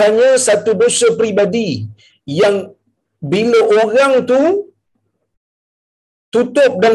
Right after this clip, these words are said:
bertaubat daripadanya, orang tu dah insaf, maka kita tak perlu lagi buka. Kita tak perlu lagi untuk buka kesalahan dia ataupun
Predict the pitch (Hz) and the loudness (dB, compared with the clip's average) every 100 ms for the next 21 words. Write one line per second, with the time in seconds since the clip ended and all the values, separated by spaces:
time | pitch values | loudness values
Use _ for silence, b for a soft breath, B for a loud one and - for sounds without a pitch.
0 | 226 220 233 269 247 220 208 208 220 220 | 4 4 4 2 2 2 2 0 2 2
1 | 196 175 170 170 _ _ _ _ _ 170 | 2 2 0 -6 _ _ _ _ _ -2
2 | 175 185 190 196 202 269 196 196 226 254 | 0 2 0 0 2 0 0 -2 0 0
3 | 294 - _ _ _ 151 170 196 180 170 | 0 -6 _ _ _ -4 -2 -2 -4 -4
4 | 208 180 180 - 175 196 185 160 147 139 | -2 -2 -2 -2 -2 -2 0 0 -2 -6
5 | 107 101 - _ _ _ _ _ _ _ | -8 -12 -16 _ _ _ _ _ _ _
6 | _ _ _ _ _ _ _ _ - 180 | _ _ _ _ _ _ _ _ -4 0
7 | 226 147 156 165 208 226 208 196 214 196 | 0 2 0 0 0 2 2 0 -2 -4
8 | 185 185 190 185 185 - 254 226 127 101 | -2 -2 -2 -2 -4 0 2 4 2 -4
9 | - _ _ _ _ _ - 170 196 196 | -14 _ _ _ _ _ -6 -2 2 2
10 | 208 185 214 202 175 190 233 - 170 185 | 2 2 2 2 2 4 2 2 -2 -2
11 | 190 | -2